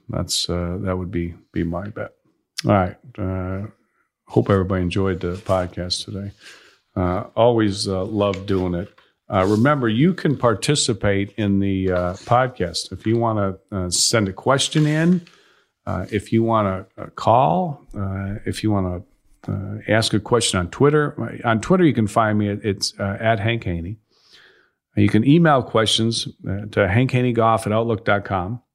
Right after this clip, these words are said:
And, uh, you can also call, leave a message. Minnesota Tim,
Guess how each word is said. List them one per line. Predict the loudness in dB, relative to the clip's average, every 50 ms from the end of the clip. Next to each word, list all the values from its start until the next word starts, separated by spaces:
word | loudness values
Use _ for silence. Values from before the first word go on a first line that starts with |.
| _ _ _ _ _ _ _ _ _ _ _ _ _ _ _ -2
And, | 2 2 4 4 4 2 2 2 0 -2 -2 -2 0
uh, | 0 0 0 0 0 0 -2 -2 -2
you | -2 0 0 0 0
can | 0 -2 0 0 0 -2 -2 0
also | 4 4 4 4 4 2 0 0 0
call, | -2 -4 0 2 4 4 4 4 2 0 -2 -2 0
leave | 0 0 0
a | 2
message. | 2 2 2 2 0 -2 -2 -2 0
Minnesota | 0 0 0 2 2 2 2 2 0
Tim, | -2 0 0 0 0 -2 -4 -6